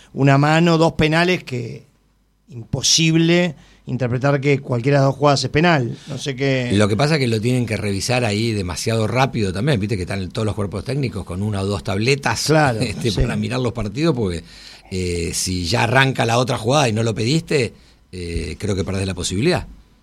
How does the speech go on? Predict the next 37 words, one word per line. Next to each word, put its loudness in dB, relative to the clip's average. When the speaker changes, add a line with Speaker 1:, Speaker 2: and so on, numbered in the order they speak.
Speaker 1:
Ahora 6
Marruecos 4
pidió 6
penal, 2
¿no? 4
En, 2
en 0
esa 0
jugada. -2
Speaker 2:
Sí, -6
yo 0
entiendo 6
Speaker 1:
Pero 4
Speaker 2:
que 2
Speaker 1:
sí. 4
Speaker 2:
pidió 2
penal 2
barra 4
roja. -2
Speaker 1:
Ok, 2
pide 8
penal 4
barra 4
roja, -2
dio 6
tiro 8
libre, 2
ahí 0
perdió 6
una 4
chance, 0
esa 0
la, 2
se -2
le -2
fue, 4
¿no? 4